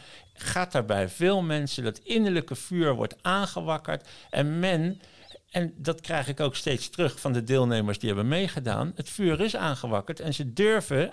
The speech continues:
eindelijk te doen datgene waar ze al die tijd al over nagedacht hebben. Maar nu gaan ze ook actie ondernemen. Dus er gaat wat aan.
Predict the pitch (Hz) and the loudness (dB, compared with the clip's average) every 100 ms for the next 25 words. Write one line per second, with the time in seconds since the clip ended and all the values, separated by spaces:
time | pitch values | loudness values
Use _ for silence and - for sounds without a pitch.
0 | - - 285 294 220 170 - 127 131 226 | -4 0 2 4 4 2 -2 -4 2 2
1 | 262 196 208 - 208 190 196 - - - | 2 0 -2 -2 0 2 0 -4 -20 2
2 | 143 131 - 180 170 - 156 147 143 123 | 2 2 2 2 2 0 0 2 0 2
3 | 120 95 - 98 98 98 95 139 180 - | 0 0 -2 -6 -6 -8 -8 -8 -12 -20
4 | - 123 123 185 226 - 165 135 131 120 | -2 2 4 6 4 2 -2 0 0 0
5 | 165 - - 113 98 98 98 98 107 - | -2 -4 -2 -2 0 -2 -4 -6 -12 -12
6 | - 117 - 151 - 107 - 117 85 117 | -8 -6 0 -2 -2 -10 -4 -4 -4 -8